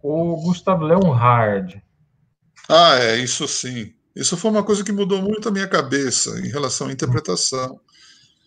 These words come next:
Speaker 2: Porque o que a gente tinha era assim, era, bom, toque o mais perfeito que você pode tocar, não é? E, é, seja criativo e acabou.
Speaker 1: Uhum.
Speaker 2: Não é?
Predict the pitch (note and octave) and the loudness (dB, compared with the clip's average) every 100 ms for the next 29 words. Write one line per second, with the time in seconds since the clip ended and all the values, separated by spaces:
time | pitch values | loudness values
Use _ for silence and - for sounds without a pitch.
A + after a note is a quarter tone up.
0 | _ F#3+ E3+ G3 G3 F#3 F3+ - G#3 F3+ | _ 0 2 4 4 4 2 0 0 -6
1 | E3+ - A3+ C#4 D4+ D#4 - - E3 D#3 | -4 -2 -2 0 0 0 2 0 0 -2
2 | C3+ B2+ B2 C3+ C3+ C3 A2+ A1+ G#1+ G#2 | -2 -2 -2 0 -2 -2 -4 -6 -8 -12
3 | G#2+ - - F#2+ - - _ - _ _ | -16 -4 -2 -2 -6 -18 _ -20 _ _
4 | - F3+ F#3 - D#3+ D#3 F#3 - - D#3+ | 4 6 6 4 0 2 2 2 -2 -4
5 | - A2 - - B2+ - - - G#2+ D#3 | -4 -6 -6 -8 -4 -4 -4 -4 -6 -6
6 | - - G#3 C#4 - _ _ _ _ _ | -4 2 2 2 -6 _ _ _ _ _
7 | - C3+ C#3+ F#3 G#3+ E3+ C3+ C2 B1 A#1+ | -8 -2 0 2 2 0 -4 -6 -6 -8
8 | - - - - - - - - B2 B2 | -10 -18 -20 -20 -20 -14 -14 -12 -12 -12
9 | C3 - - - - F3 E3+ E3 D3+ - | -14 -16 -12 -4 0 0 0 -2 -4 -2
10 | - G3 B3 A3+ A#3+ G#2 C#3+ C#3+ C#4 E3+ | -2 -2 -2 -4 -6 -4 -2 0 0 2
11 | A#2 F#2+ _ _ _ _ _ _ - G#2+ | 2 -2 _ _ _ _ _ _ -12 -8
12 | G2+ - | -6 -6